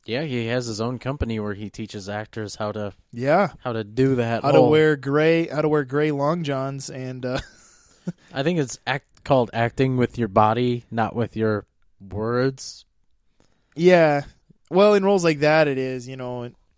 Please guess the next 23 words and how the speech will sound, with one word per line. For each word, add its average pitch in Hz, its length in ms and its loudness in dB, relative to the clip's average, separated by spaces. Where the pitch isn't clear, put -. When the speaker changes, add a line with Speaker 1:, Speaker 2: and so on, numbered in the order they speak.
Speaker 2:
but, 117 300 -14
uh, 110 280 -10
yeah. 131 300 -8
Yeah, 175 200 4
and 156 100 0
just 156 200 -4
forever, 147 380 0
if 139 100 -6
you 139 100 -6
don't 147 280 0
know 131 180 -2
this, 127 280 -4
Andy 139 280 -8
Serkis 131 400 -6
actually 120 280 -10
played, 123 440 -8
uh, 113 220 -4
Snoke - 680 -4
in 123 140 -14
Force 127 360 -6
Awakens 127 720 -8
and 139 240 -6
coached, - 540 -4